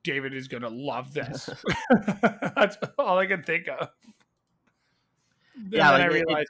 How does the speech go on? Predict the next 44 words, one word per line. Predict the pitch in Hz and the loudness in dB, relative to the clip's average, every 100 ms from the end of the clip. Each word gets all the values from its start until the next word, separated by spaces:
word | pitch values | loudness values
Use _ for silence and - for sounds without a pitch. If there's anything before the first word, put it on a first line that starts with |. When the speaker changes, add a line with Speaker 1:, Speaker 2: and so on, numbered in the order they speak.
| - | -4
Speaker 1:
you're | 151 | -4
Speaker 2:
it, | 143 | -2
Speaker 1:
a | |
massive, | 139 139 139 120 - _ _ | -4 -4 -6 -12 -16 _ _
Speaker 2:
it | 156 - | -12 -6
does | 151 | -6
look, | 170 | -4
Speaker 1:
massive | 143 127 127 | -4 -6 -10
Madden | 127 117 117 | -12 -10 -12
fan. | - 120 147 _ | -16 -20 -20 _
Speaker 2:
it | 135 139 | -10 -6
does | 147 156 135 | -2 -4 -4
look | 110 - | -8 -8
pretty | 110 98 | -8 -8
cool, | - 98 82 - - _ _ _ | -10 -10 -10 -12 -16 _ _ _
for | 101 | -16
sure. | - 104 90 73 62 | -12 -8 -6 -8 -10
Um, | 90 87 85 82 80 85 _ _ | -10 -8 -6 -8 -12 -18 _ _
and | 110 117 | -12 -8
there's | 123 123 | -8 -8
been | 143 | -8
a | 127 | -8
few | 110 | -8
times | 110 101 98 | -6 -6 -6
that | 95 | -8
I've | 92 87 | -10 -8
looked | 90 92 | -10 -12
at | 80 | -14
some | - 90 | -14 -12
of | 85 | -12
these, | 85 76 | -14 -16
I've | 87 | -16
seen | - 90 | -14 -14
some | - 92 | -12 -14
of | 85 | -14
these | 82 80 | -16 -14
limited | 87 85 82 | -14 -12 -12
run | 85 80 80 | -12 -12 -14
game | - 78 | -16 -14
releases, | 78 73 80 - 76 - _ _ _ _ _ _ _ _ - | -12 -14 -14 -16 -14 -16 _ _ _ _ _ _ _ _ -8
um, | 90 85 80 80 _ _ _ _ | -4 -4 -6 -10 _ _ _ _
and | 98 - | -12 -4
thought, | 95 90 | -2 -2
like, | 82 85 | -4 -12